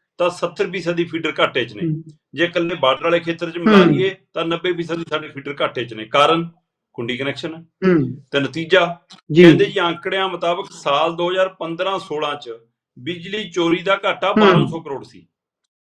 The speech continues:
Speaker 1: ਹੁਣ
Speaker 2: ਜੀ।
Speaker 1: ਦੋ ਹਜ਼ਾਰ ਚੌਦਾਂ ਪੰਦਰਾਂ 'ਚ ਬਿਜਲੀ ਦੇ ਘਾਟੇ ਦਾ, ਅਹ, ਜਿਹੜਾ,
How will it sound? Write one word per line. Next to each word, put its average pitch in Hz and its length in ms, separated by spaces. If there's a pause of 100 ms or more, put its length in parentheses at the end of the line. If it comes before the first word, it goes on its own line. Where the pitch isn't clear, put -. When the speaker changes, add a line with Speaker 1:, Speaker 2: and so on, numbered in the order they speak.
(1000)
Speaker 1:
ਹੁਣ 151 80
Speaker 2:
ਜੀ। 185 160
Speaker 1:
ਦੋ 160 240
ਹਜ਼ਾਰ 202 180
ਚੌਦਾਂ 185 460
ਪੰਦਰਾਂ 196 420
'ਚ 202 160 (220)
ਬਿਜਲੀ 160 340
ਦੇ 214 220
ਘਾਟੇ 180 320
ਦਾ, 190 420 (120)
ਅਹ, 151 60
ਜਿਹੜਾ, 165 480